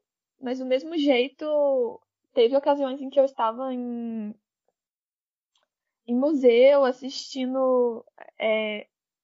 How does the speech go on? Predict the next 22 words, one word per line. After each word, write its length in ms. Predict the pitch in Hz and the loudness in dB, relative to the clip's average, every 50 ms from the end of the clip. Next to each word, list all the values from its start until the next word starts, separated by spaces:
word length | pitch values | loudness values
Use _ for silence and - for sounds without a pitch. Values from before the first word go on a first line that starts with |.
| _ _ _ - - - | _ _ _ -20 -20 -20
observando 560 | 277 - - 381 381 359 302 294 311 359 349 | -18 -8 -6 -6 -4 -4 -4 -4 -4 -6 -8
as 180 | 339 330 - | -8 -8 -10
coisas, 420 | - - 254 262 285 294 349 330 349 | -6 -2 0 0 0 0 -4 -8 -10
e 40 | 359 | -10
eu 120 | 359 370 | -10 -8
vi 160 | 320 311 302 | -8 -10 -10
um 220 | 311 330 370 381 339 | -10 -12 -14 -2 2
grupo, 440 | 320 285 302 311 320 - - 302 | 4 4 4 2 0 -4 -4 -4
né, 180 | 285 262 254 262 | -2 -2 -2 -2
de 100 | 262 269 | -2 -2
uma 120 | 262 247 | -4 -4
escola, 600 | 277 - - - - 247 226 226 233 240 262 285 285 _ _ _ _ _ _ _ _ _ _ _ _ _ _ _ _ _ _ _ _ | -6 -8 -8 -2 0 2 2 2 2 0 0 -2 -4 _ _ _ _ _ _ _ _ _ _ _ _ _ _ _ _ _ _ _ _
é, 880 | - 254 262 254 254 247 240 240 226 226 226 220 220 220 247 247 - - _ _ _ _ _ _ _ | 2 4 4 6 4 4 2 2 0 0 0 0 0 -2 -2 -4 -6 -10 _ _ _ _ _ _ _
assist-, 480 | - - - - 330 - - - - - - | -20 -16 -10 -10 -8 -8 -10 -12 -14 -6 -2
é, 440 | 262 269 262 254 254 247 247 247 262 - _ _ _ _ _ _ _ _ _ | 0 2 2 2 2 0 -2 -4 -8 -14 _ _ _ _ _ _ _ _ _
assistindo 400 | _ - 359 - - - 339 359 | _ -12 -12 -10 -10 -12 -8 -6
uma 80 | 359 370 | -6 -6
apresentação 680 | 370 349 349 359 349 359 359 359 370 - 359 320 330 | -6 -6 -8 -8 -6 -4 -6 -6 -6 -6 -8 -8 -6
de 100 | 330 330 | -4 -4
uma 180 | 330 330 339 339 | -4 -4 -4 -6
das 180 | 349 349 339 - _ _ _ | -6 -6 -8 -8 _ _ _
professoras. 840 | - 330 339 330 - 415 440 - - - 285 254 247 254 254 240 254 | -4 -4 -4 -4 -4 -6 -8 -6 0 2 4 4 4 4 2 2 -2